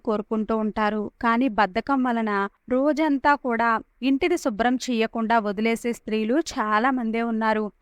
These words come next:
అటువంటి ఇళ్లలో నుండి దేవీ దేవతల కోపంతో బయటకు వెళ్లిపోతారు. ఎక్కడైతే ఇంటిని శుభ్రం చెయ్యరో అక్కడ లక్ష్మీదేవి యొక్క సోదరి జ్యేష్ఠాదేవి స్థా-, తన స్థానాన్ని ఏర్పరచుకుంటుంది. ప్రతిరోజు కూడా ఇంటిని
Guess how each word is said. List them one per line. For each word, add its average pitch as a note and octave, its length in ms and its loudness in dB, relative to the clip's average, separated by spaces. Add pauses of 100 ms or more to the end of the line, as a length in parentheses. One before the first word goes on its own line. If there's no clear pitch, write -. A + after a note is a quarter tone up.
అటువంటి G#3+ 460 -2 (160)
ఇళ్లలో A#3+ 300 2 (100)
నుండి G#3+ 260 -2 (240)
దేవీ C#4+ 320 0 (100)
దేవతల A3+ 360 0 (140)
కోపంతో A3 460 0 (120)
బయటకు G3+ 340 -4
వెళ్లిపోతారు. G#3 680 -2 (340)
ఎక్కడైతే E4 520 0 (180)
ఇంటిని C4 380 -2
శుభ్రం G#3+ 300 -2 (120)
చెయ్యరో G#3+ 420 0 (240)
అక్కడ G3+ 260 -4 (480)
లక్ష్మీదేవి D4+ 800 0
యొక్క C4 140 -2 (140)
సోదరి G#3+ 500 -2 (400)
జ్యేష్ఠాదేవి A#3 880 2
స్థా-, - 260 0 (120)
తన A#3+ 180 2
స్థానాన్ని C4+ 680 2
ఏర్పరచుకుంటుంది. A3 880 -2 (240)
ప్రతిరోజు A#3 720 -2 (140)
కూడా G#3+ 220 2 (160)
ఇంటిని B3 300 -2